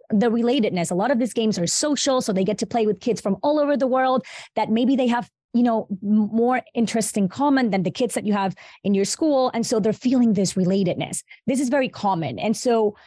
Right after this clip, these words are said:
many parents are like, "Why is my kid addicted to video games?" They're not really addicted to video games. They are just getting those three fundamental things that we all need in order to be happy, successful, thriving adults and, and humans.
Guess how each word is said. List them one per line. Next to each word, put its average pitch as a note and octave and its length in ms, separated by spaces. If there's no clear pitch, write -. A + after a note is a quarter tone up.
many D4 300
parents C#4 260
are B3 60
like, A3+ 160
"Why B3+ 220
is F4 100
my D#4+ 140
kid D#4+ 180
addicted D#4 420
to C#4+ 80
video D#4 240
games?" C4+ 380
They're C#4 100
not D4 280
really B3+ 220
addicted A3 420
to G#3+ 80
video G3 260
games. B3+ 380
They B3 140
are D4+ 100
just - 340
getting G#3 360
those G3+ 280
three C#4+ 320
fundamental A3+ 720
things G#3+ 460
that F#3 220
we A#3+ 180
all A3+ 220
need G#3+ 180
in G3 100
order G3 220
to F#3+ 80
be F3+ 120
happy, G#3 540
successful, G3+ 920
thriving G3 420
adults F#3+ 520
and, G3 160
and F3 160
humans. A#3 520